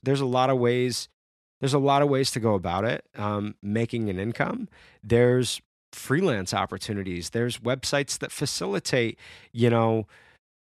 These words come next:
freelance opportunities. There's, if you're, if you're pretty competent as a beat maker or a, you know, a producer or an instrumentalist, there's, you know, you can go and license your songs to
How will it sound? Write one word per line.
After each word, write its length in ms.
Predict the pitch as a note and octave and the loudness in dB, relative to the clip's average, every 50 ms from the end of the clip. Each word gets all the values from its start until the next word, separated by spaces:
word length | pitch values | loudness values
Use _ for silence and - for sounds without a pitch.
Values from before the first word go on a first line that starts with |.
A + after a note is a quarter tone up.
| _ _ - | _ _ -16
freelance 460 | - - B2 B2 A#2 A2+ A2 G#2+ G2+ | -6 -4 -2 0 2 2 0 0 0
opportunities. 680 | - G#2+ G#2 - F#2+ - - A2 G#2 G2+ G2 F#2 F2 - | 2 0 0 0 -4 -6 -4 -4 -2 -2 -2 -4 -4 0
There's, 240 | - A#2 A#2 A2 - | 0 2 2 0 0
if 260 | - C#3+ A#2+ - - | -4 -4 -6 -4 -2
you're, 460 | A#2 B2 C3+ C#3 C#3 C#3+ C#3+ C#3+ - _ - | 0 2 2 4 4 2 0 0 -4 _ -8
if 180 | B2+ A#2 - | -8 -4 -2
you're 80 | C#3 C#3+ | -2 -2
pretty 260 | - - E3+ D#3+ D3+ | -2 -2 -2 -2 -2
competent 480 | - - - D3+ D3+ C#3 D#3+ D3 D3 D3 | -2 -2 -2 -2 -2 -2 -2 -2 -4 -2
as 140 | C3 C3 A2 | -4 -2 -2
a 60 | C3 | -2
beat 260 | A2+ G2 C#3+ F#3+ - | -2 -2 -4 -4 -4
maker 400 | - B2+ A#2 A2 - A2+ G#2 G#2+ | -2 -2 -2 -2 -2 -2 -4 -4
or 460 | - - B2 A#2+ B2 B2+ B2+ B2+ B2+ - | -4 -4 -2 0 0 2 2 0 0 -2
a, 420 | B2 B2+ B2 B2 B2 B2 B2+ A#2+ A2+ - - - - - _ _ - | -2 -2 0 0 0 0 -2 -2 -4 -8 -14 -20 -20 -20 _ _ 0
you 120 | G#2+ A#2+ | 2 4
know, 180 | A#2 A#2+ A#2 B2 | 4 4 4 2
a 40 | A#2+ | 2
producer 540 | - D3+ C#3 E3+ G#3+ G#3 - - A#2+ A2 | 0 0 0 0 0 -2 -2 -2 -2 -2
or 180 | G2+ G2 A2+ B2 | 0 0 0 -2
an 60 | B2 | -2
instrumentalist, 880 | C#3 D3+ - - - C#3 C#3 C#3+ E3+ G#3+ F3+ A2+ F2 F2+ - - - G#2+ | -2 -4 -6 -6 -6 -4 -4 -2 -2 -2 -2 -4 -4 -6 -8 -8 -6 -2
there's, 320 | A2+ B2 C#3 D3+ D3 - - - - - - - _ _ _ _ _ _ - | -2 0 0 0 -2 -4 -6 -12 -18 -20 -20 -20 _ _ _ _ _ _ -12
you 220 | A2 A2 A#2+ C#3 | -6 -2 0 2
know, 140 | C3+ C3+ C3 | 2 2 2
you 200 | B2 G#2+ A2 C#3 | 0 0 -2 -4
can 260 | - - D#3 D3 D3 | -2 -2 -2 -2 -2
go 400 | B2+ B2 B2+ B2+ C3+ C3+ C3+ C#3 | 0 0 2 2 2 2 0 -2
and 480 | B2+ B2+ C3 C3 C3 B2+ C3 B2+ B2 B2 _ - | -2 -2 -2 -2 -2 -2 -4 -6 -6 -10 _ -8
license 540 | C3 A#2 B2+ C#3 C#3 - - D3 C3+ - - | -4 -2 -2 -2 -2 -2 -4 -4 -4 -4 -2
your 80 | D3 | -2
songs 600 | C3 - - B2+ C#3 D#3+ D3 B2 A#2+ A#2+ A2 - - | -2 -2 -2 -2 0 0 0 -2 -2 -4 -6 -8 -8
to 400 | - - B2+ A#2+ A#2+ A#2+ A#2+ | -8 -8 -6 -4 -4 -4 -6